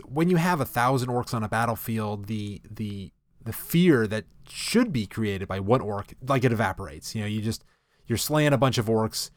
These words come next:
A single orc isn't really a big deal. You know, Gimli and Legolas are joking about how many orcs they killed. Like, uh, okay, I guess these orcs are not really a threat,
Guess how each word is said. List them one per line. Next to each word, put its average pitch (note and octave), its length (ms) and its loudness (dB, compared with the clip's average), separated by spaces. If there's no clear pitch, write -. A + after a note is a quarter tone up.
A B2 60 0
single D#3 260 4
orc B2 260 0
isn't B2 200 -2
really G#2+ 200 -4
a G#2 40 -6
big G#2 160 -4
deal. A2 480 0
You - 60 -12
know, G2+ 100 -6
Gimli A#2 360 0
and G#2 100 -2
Legolas A2+ 340 -2
are G2 60 -8
joking B2 500 0
about G2+ 220 -4
how G#2+ 100 -2
many G#2+ 160 -2
orcs B2 240 2
they F#2+ 120 -4
killed. F#2 240 -8
Like, G2+ 180 -8
uh, - 460 -10
okay, A#2+ 240 -2
I A2 60 -2
guess A#2 180 -4
these A#2 120 -2
orcs A2+ 220 0
are A2 60 -4
not G2+ 140 -6
really G2+ 200 -6
a F#2 60 -10
threat, C3+ 280 0